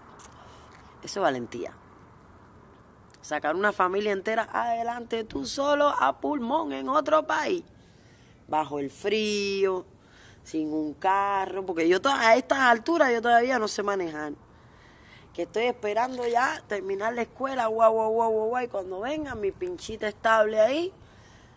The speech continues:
que me van a pagar bien, que ya voy a estar más cómoda como chef de cocina. Cuando tocó, tocó, ¿qué vamos a hacer? De doctor a chef de cocina. Total. Termino mi escuelita, hoy salí bien en el examen.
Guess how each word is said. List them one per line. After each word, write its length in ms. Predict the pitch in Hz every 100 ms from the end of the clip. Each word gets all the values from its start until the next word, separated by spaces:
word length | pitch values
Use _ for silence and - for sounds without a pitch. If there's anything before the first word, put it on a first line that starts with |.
| - -
que 140 | 220
me 100 | 202
van 160 | 196 214
a 140 | -
pagar 280 | 208 202 208
bien, 420 | 190 269 285 294 -
que 140 | - 185
ya 140 | 175
voy 140 | 190 202
a 40 |
estar 260 | - 208 202
más 280 | 190 - -
cómoda 440 | - 339 277 262 247
como 200 | 208 196
chef 300 | - 214 180
de 140 | 185
cocina. 520 | 190 185 294 320 294 - - - - - - - - - - -
Cuando 200 | 190 190
tocó, 320 | 202 214 247
tocó, 360 | 269 262 269 269
¿qué 80 |
vamos 220 | 233 226 233
a 40 |
hacer? 280 | 226 254 269
De 200 | 208 202
doctor 460 | 233 302 - 311
a 100 | 269
chef 220 | 233 269 269
de 120 | 277
cocina. 480 | 240 - 233 262 226 - - - - -
Total. 440 | - 170 - 226 254 - - - - - - - - - - - - - - - - - - - - - - - - - -
Termino 380 | 165 196 214 214
mi 80 |
escuelita, 560 | 208 208 190 220 269 240
hoy 80 | 226
salí 280 | 214 190 202
bien 200 | 202 196
en 160 | 190
el 80 | 185
examen. 580 | 180 - 233 247 247